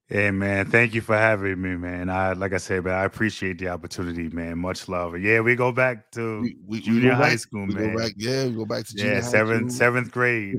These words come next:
Speaker 2: <laughs>
Speaker 1: seventh grade. That's when high, that's when junior high school was seventh and eighth
Speaker 2: Well,
Speaker 1: grade.
Speaker 2: we,
Speaker 1: I know
Speaker 2: well,
Speaker 1: it's
Speaker 2: yeah, well, the, the challenge program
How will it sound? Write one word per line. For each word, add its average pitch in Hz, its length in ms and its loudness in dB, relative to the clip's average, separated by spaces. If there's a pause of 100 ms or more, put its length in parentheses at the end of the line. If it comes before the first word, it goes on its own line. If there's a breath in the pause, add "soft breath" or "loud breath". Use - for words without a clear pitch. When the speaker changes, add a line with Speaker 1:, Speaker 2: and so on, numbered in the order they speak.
Speaker 2:
<laughs> - 80 -12
Speaker 1:
seventh 110 320 -2
grade. 104 180 -2
That's 123 160 4
when 123 120 -2
high, 135 220 -2
that's 123 220 -6
when 120 120 -4
junior 123 220 -4
high 131 160 0
school 117 200 -10
was 104 160 -8
seventh 110 340 -2
and 104 100 -2
eighth 113 220 -2
Speaker 2:
Well, 151 120 12
Speaker 1:
grade. 147 100 8
Speaker 2:
we, 196 120 6
Speaker 1:
I 190 40 -2
know 202 140 -2
Speaker 2:
well, - 100 0
Speaker 1:
it's 147 160 2
Speaker 2:
yeah, 170 220 4
well, 156 340 0
the, 147 220 0
the 131 80 -8
challenge 165 360 0
program 127 600 0